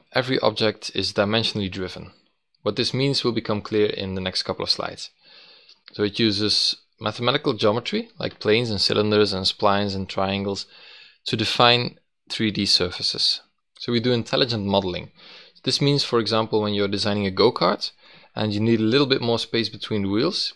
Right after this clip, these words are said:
you can just set the wheels apart a little bit more, and all the parts linking those wheels will grow a bit too, according to some rules and some design choices that you made earlier. Now, most cad programs are really heavy on your hardware and re-, require quite a good computer to run.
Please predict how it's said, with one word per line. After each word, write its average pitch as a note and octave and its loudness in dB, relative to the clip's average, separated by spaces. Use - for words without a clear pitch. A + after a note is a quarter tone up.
you A2 -6
can G#2 -8
just A2 -2
set B2+ 4
the A#2+ -10
wheels A#2+ -2
apart G#2+ 2
a - -10
little A2 2
bit - -6
more, A#2+ 0
and A2 0
all C3+ 4
the C3+ -2
parts - 4
linking B2+ 4
those F#2+ 2
wheels G#2 0
will A2 4
grow A2+ 8
a A2 4
bit G#2 2
too, G2+ 0
according A#2+ 4
to G#2+ 0
some G2 0
rules A#2+ 2
and G#2+ -6
some G2 -2
design G2+ 0
choices - 0
that - -2
you G#2 -2
made F#2+ -2
earlier. E2+ -4
Now, G#2+ -2
most B2 4
cad B2+ 4
programs A2+ 2
are G#2+ 4
really A2+ 4
heavy A#2 4
on A2 2
your G#2 2
hardware C#3+ 2
and D3 -2
re-, A2 0
require G#2+ 2
quite A2+ 4
a A2 -2
good G#2 -2
computer G2 -4
to G2 -4
run. G#2 -4